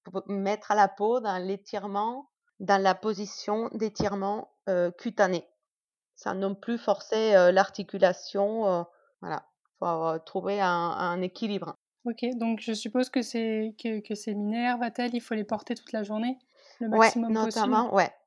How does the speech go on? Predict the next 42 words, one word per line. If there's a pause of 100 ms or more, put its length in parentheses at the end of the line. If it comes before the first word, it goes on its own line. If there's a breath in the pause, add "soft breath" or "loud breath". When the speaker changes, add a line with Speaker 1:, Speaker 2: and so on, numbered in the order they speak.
(520)
Speaker 1:
Et
d'habitude,
ils
les
pon-,
ils
les
portent,
heu, (680 soft breath)
vingt-quatre
heures, (380)
heu,
vingt-trois
sur
vingt-quatre,
on
se
dit,
parce
qu'il
y
a
le
moment
de
la
douche
ou, (480 soft breath)
voilà,
des (100)
Speaker 2:
Ouais.
Speaker 1:
changements. (120)
Et
aussi,
il
peut
avoir,
heu, (400)
des
attelles (280)
à
porter.